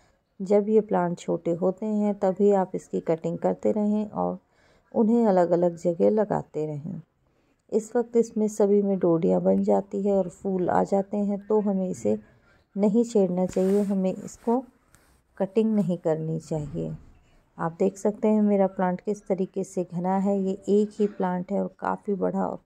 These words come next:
काफ़ी घना हो गया है। मैं इसकी पंचिंग करती रहती थी। अब पंचिंग करने के बाद ये घना हो गया था और इसकी हर टहनी में फूल खिले हुए हैं। अगर आप ये इस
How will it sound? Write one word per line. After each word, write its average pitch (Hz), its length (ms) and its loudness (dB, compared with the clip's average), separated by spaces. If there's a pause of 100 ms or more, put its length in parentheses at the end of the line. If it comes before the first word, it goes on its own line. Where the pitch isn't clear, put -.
काफ़ी 190 360 -4
घना 190 320 -4
हो 190 200 -2
गया 156 240 -8
है। 151 320 -14 (720)
मैं 190 160 0
इसकी 185 280 -6
पंचिंग 185 500 0
करती 170 380 -2
रहती 180 440 0
थी। 208 260 0
अब 175 220 -4 (200)
पंचिंग 208 400 0
करने 196 320 0
के 190 140 -4
बाद 175 260 0
ये 180 100 -6
घना 175 320 -2
हो 185 180 -2
गया 208 260 0
था 214 220 -4 (520)
और 185 220 -2
इसकी 190 320 -4
हर 220 220 0
टहनी 185 400 -2
में 185 260 -2
फूल 190 400 -6
खिले 170 320 -2
हुए 160 300 -4
हैं। 139 220 -10 (600)
अगर 165 300 -2
आप 165 240 -6
ये 170 80 -2 (140)
इस 196 160 -8